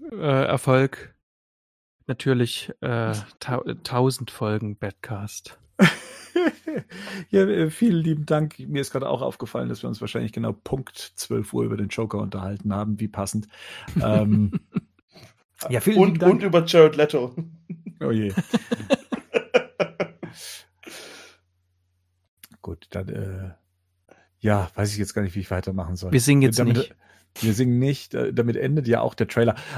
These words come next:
Speaker 2: Ähm, aber nur um die, die, die Joker-Szene am Schluss jetzt gar nicht mal so, ähm, äh,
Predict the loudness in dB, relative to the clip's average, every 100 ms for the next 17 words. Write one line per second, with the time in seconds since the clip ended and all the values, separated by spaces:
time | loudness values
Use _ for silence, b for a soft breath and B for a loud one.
0 | -6 -2 -2 -6 _ _ _ -2 -2 2
1 | 2 2 0 -4 -4 -4 -4 -6 -4 -2
2 | -2 0 2 2 0 -2 -2 -2 -2 0
3 | 0 -2 -2 -4 -4 -4 -4 -6 -8 -12
4 | -14 -14 -16